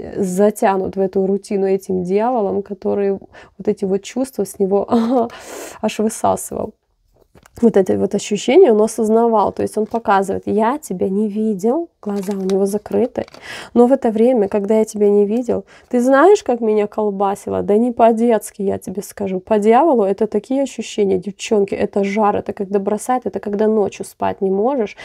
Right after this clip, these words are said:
это когда засыпаешь, а <laughs> вы ему снитесь. Он просыпается просто в горячем поту,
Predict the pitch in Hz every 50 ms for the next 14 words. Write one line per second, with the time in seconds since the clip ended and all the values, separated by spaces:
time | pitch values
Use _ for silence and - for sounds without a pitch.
0 | - - - - - 190 196 185 196 196 196 202 190 202 202 - - 214 - 247
1 | 262 277 254 233 - - - 190 185 196 202 208 220 269 269 226 233 233 226 220
2 | 214 214 220 214 - - 220 208 196 185 - 190 185 - 202 190 - 214 202 -
3 | 220 - - 254 262 254 - 277 - - 185 - - 190 175 180 175 185 196 202
4 | 226 226 226 - - 185 185 - _ - 208 226 226 _ - 208 185 185